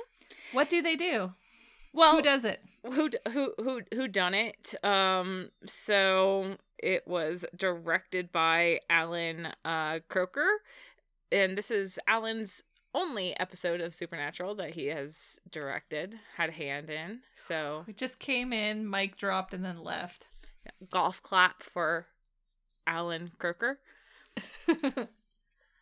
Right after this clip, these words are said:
Speaker 2: And
Speaker 1: out.
Speaker 2: The <laughs> original air date for the episode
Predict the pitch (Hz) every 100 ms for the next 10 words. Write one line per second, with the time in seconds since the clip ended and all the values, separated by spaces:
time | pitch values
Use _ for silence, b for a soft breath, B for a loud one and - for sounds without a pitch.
0 | b - 226 233 233 226 202 - _ 196
1 | 233 226 240 240 226 240 214 - - 254
2 | 262 233 226 214 233 247 262 233 - 226
3 | 214 202 202 - 196 180 190 190 190 180
4 | 196